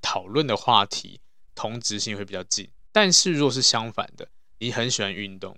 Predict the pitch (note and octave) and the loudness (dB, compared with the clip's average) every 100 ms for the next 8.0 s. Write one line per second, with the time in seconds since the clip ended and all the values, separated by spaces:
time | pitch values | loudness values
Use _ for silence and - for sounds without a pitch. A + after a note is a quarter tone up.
0 | - C3 D3 A#2 F#2+ C3+ C3 C3 A2+ A2+ | -8 -2 0 -2 -2 -2 0 2 4 2
1 | G#2+ G2+ - D3 - A#3 - - - - | 0 -4 -10 -12 -6 -2 0 0 -2 -6
2 | G#2+ B2 - - - - D3 D#3 G#2 F#2+ | -6 -6 -18 -20 -10 2 4 4 0 -2
3 | A#2 B2+ - G2+ A2 G#2+ G#2+ G#2+ G2+ F#2+ | -4 -2 -2 -2 -4 -2 0 0 -2 -8
4 | E2 - F#2 G#2+ G#2 G2+ F#2+ - - - | -8 -4 -2 0 -2 -4 -6 -8 -20 -4
5 | - G#3 - A2+ A2+ A#2 A2 G2+ G#2+ G#2 | 0 2 2 0 -4 -4 -4 -2 -2 -2
6 | G#2 G2 G2 G#2+ G2+ F#2 - A2 G#2+ A2 | -6 -6 -4 0 0 -2 -6 -4 0 0
7 | G#2 G2+ F#2+ G2 G2 F#2+ G#2 F#2+ G2 - | -2 -6 -8 -8 -10 -10 -8 -8 -12 -18